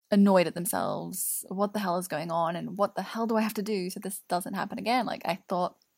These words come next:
we were done with this. I thought this was in the past.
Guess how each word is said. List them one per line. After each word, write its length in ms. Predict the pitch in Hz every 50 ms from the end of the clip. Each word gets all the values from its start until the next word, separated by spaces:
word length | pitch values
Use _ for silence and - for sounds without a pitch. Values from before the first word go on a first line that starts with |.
| _ _ _ _ _ _
we 80 | - 180
were 80 | 175 180
done 260 | 180 - 151 165 175
with 160 | - - -
this. 300 | - - 87 - - -
I 100 | - 190 - _
thought 220 | - 190 185 -
this 160 | - 190 - -
was 200 | 175 170 175 - - _ _ _ _ -
in 100 | 226 214
the 60 | 208 202
past. 520 | 202 - - - - 196 - - -